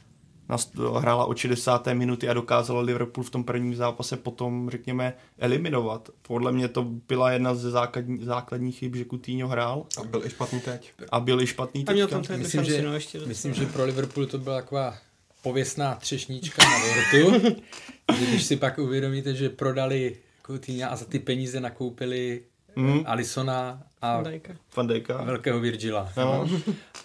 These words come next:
Speaker 4: A to prostě, to jsou pro něj naprosto klíče, protože to, co jste zmiňovali,
Speaker 3: Hmm.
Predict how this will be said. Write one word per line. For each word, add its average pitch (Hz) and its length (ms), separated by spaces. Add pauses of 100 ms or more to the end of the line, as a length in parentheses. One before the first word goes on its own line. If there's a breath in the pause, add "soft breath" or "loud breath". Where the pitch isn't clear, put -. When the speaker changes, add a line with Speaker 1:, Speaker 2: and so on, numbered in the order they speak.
(120)
Speaker 4:
A 107 100
to 113 120
prostě, 120 380
to - 340
jsou 123 280
pro 113 200
něj 123 160
naprosto 120 460
klíče, 120 340
protože 120 340
to, 131 200
co - 180
jste 127 140
zmiňovali, 135 440
Speaker 3:
Hmm. 95 80